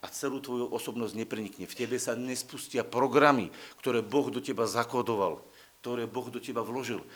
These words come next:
A preto ty si není v stave niesť obraz Boží, pokiaľ nie si nápojený na Božího ducha.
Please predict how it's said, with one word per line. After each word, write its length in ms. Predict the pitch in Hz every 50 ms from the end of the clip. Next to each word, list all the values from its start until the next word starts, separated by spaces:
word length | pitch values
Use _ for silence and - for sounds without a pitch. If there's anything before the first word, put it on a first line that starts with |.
| - - -
A 80 | 95 -
preto 240 | - 117 120 - 123
ty 160 | 113 - 123
si 160 | - - 123
není 320 | 117 117 123 139 151 139 117
v 80 | -
stave 400 | - - - 127 123 110 110 104
niesť 400 | 104 107 117 123 120 - - -
obraz 400 | - 120 110 127 120 120 107 107
Boží, 480 | 101 101 107 107 98 107 113 143 147 - - - - - -
pokiaľ 320 | 110 - - 135 127 117
nie 160 | 113 120 127
si 160 | 131 123 -
nápojený 480 | 117 107 110 113 117 - 123 117 110 117
na 120 | 110 101 90
Božího 320 | 95 107 104 110 110 107 107
ducha. 320 | 98 113 - - 87 -